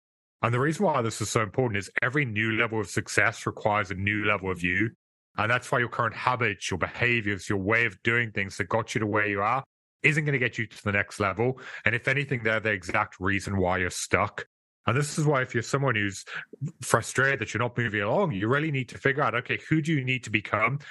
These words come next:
in order to turn your goals into reality? Take some time, close your eyes, visualize and get a mental image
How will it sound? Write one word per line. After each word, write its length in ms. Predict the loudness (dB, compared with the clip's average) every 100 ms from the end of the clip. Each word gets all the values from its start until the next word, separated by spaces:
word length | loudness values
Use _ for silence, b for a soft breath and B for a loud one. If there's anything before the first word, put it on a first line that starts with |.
| B
in 100 | 0
order 200 | 2 0
to 180 | -2 -2
turn 240 | 2 2
your 120 | 2 0
goals 320 | 2 0 0
into 220 | -2 0
reality? 680 | 2 2 2 0 0 0 0 -4 _ _ 0
Take 220 | 2 2
some 120 | -2
time, 380 | 0 0 0 -2
close 500 | -8 -2 2 2 0
your 140 | 0
eyes, 320 | 2 2 0 -6
visualize 640 | 0 0 2 0 0 0
and 100 | -2
get 140 | -2 -2
a 40 |
mental 420 | 0 0 0 0
image 340 | 2 0 -2